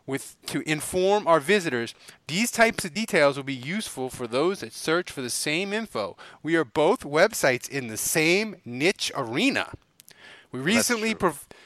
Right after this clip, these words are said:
Speaker 1: that's true. We, we recently provide a free complete infographics about the Master Sex Swing Guide.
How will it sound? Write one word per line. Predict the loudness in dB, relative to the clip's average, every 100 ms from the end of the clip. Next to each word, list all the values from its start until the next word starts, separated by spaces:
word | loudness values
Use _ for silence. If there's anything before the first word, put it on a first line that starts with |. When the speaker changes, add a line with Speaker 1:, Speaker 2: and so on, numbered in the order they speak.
| -6
Speaker 1:
that's | 4 4 4
true. | 0 0 0 -6 _ _ -6
We, | -2 -2 -2
we | -2
recently | 2 0 0 -2 0
provide | 2 6 8 8 6
a | 2
free | -2 -2 0 2 0 -2
complete | -6 -6 -4 -4 -2 0
infographics | 2 4 4 6 6 4 -4
about | 2 2 2
the | -4
Master | 0 2 2 2 0 2
Sex | 2 4 4 2 -4
Swing | -4 -8 -2 0 2
Guide. | 4 4 2